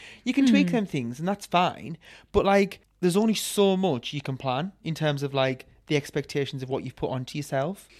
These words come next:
Speaker 2: In the next heartbeat, though, like, if you do want to change yourself for the better, then you do that. But don't feel like you have to do it for one day,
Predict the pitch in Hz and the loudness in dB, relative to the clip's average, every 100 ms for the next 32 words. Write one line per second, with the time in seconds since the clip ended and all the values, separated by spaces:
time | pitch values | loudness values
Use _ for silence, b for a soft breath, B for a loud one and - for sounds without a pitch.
0 | B B 262 349 440 427 427 - - 359 | B B -4 0 2 4 2 2 0 2
1 | 339 320 269 240 214 196 196 202 - _ | 2 0 -2 0 0 2 -2 -4 -10 _
2 | B B 320 349 381 277 269 330 339 320 | B B -2 2 0 2 2 2 -2 -6
3 | 302 302 285 285 302 - 226 247 370 - | -8 -4 -2 -2 -4 -2 0 0 0 -2
4 | 240 202 185 - 185 185 240 - B B | -4 -2 -4 -6 -4 -2 -4 -6 B B
5 | _ 294 330 370 381 302 349 359 214 - | _ 2 4 4 4 2 2 2 2 0
6 | - _ 269 - 339 311 269 302 277 247 | -8 _ -12 -2 0 0 -2 -2 0 0
7 | 214 240 190 220 247 - 202 185 196 170 | -4 -8 -6 -2 -2 -4 -8 -4 -4 -4
8 | 180 185 - 180 | -4 -4 -4 -8